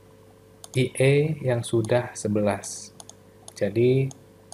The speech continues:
eh, biasanya di Windows seven sih harus di-upgrade manual ya, kalau memang belum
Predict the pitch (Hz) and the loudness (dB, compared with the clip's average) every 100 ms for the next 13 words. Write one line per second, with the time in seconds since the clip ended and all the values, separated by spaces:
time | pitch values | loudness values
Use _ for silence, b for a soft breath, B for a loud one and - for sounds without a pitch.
0 | - - - - - - 107 107 107 104 | -20 -20 -20 -20 -20 -6 0 2 4 2
1 | 107 104 - 117 127 113 104 104 101 107 | 2 0 2 0 2 2 4 4 4 2
2 | 107 - 117 - 113 101 - 107 104 107 | 0 0 0 2 2 2 -4 -6 2 4
3 | - 104 104 113 107 95 - - - 98 | 4 0 4 6 6 2 -4 -8 -4 -2
4 | 107 107 107 101 98 | 0 0 0 2 0